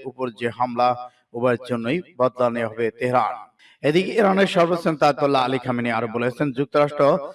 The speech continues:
জানাবদী শাসক উভয় শত্রুদের জানা উচিত যে তারা অবশ্যই দাঁত ভাঙা জবাব পাবে। একাধিক সামরিক স্থাপনা বিমান হামলা চালায় ইসরায়েল, এতে চারজন নিহত।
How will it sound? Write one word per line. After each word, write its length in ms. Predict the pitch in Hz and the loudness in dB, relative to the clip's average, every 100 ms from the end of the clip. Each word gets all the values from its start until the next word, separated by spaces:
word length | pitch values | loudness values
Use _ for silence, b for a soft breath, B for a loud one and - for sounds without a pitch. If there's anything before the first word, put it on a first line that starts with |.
| B _ | B _
জানাবদী 460 | 113 143 175 175 170 | 0 2 2 2 0
শাসক 440 | - 156 151 160 | 2 0 0 -4
উভয় 280 | 170 147 151 | 0 2 2
শত্রুদের 580 | 147 156 - 180 156 151 | 2 -2 0 2 2 2
জানা 200 | 147 139 | 2 2
উচিত 300 | 135 143 131 | 2 -2 -2
যে 100 | 131 | -2
তারা 200 | 120 131 | 2 2
অবশ্যই 520 | 120 131 151 139 143 135 160 B - | 2 0 0 0 -2 -2 -14 B -2
দাঁত 180 | 123 123 127 | 0 0 -2
ভাঙা 320 | 123 117 107 110 113 | -2 -2 -2 -6 -4
জবাব 280 | 113 101 104 107 | -2 -2 -6 -4
পাবে। 360 | 107 69 - _ _ _ - | -4 -6 -16 _ _ _ 0
একাধিক 460 | 151 180 196 202 | 0 4 4 4
সামরিক 420 | 202 185 190 185 | 2 2 2 0
স্থাপনা 360 | 175 175 175 170 | 0 0 4 2
বিমান 340 | 135 151 151 | 2 2 2
হামলা 320 | 147 143 143 139 | 2 0 0 2
চালায় 280 | 143 127 | 2 0
ইসরায়েল, 380 | 131 131 113 147 | -2 -6 -2 -2
এতে 240 | 127 143 139 | -2 -4 0
চারজন 420 | 139 131 139 135 | 0 2 0 0
নিহত। 300 | 131 123 | 0 0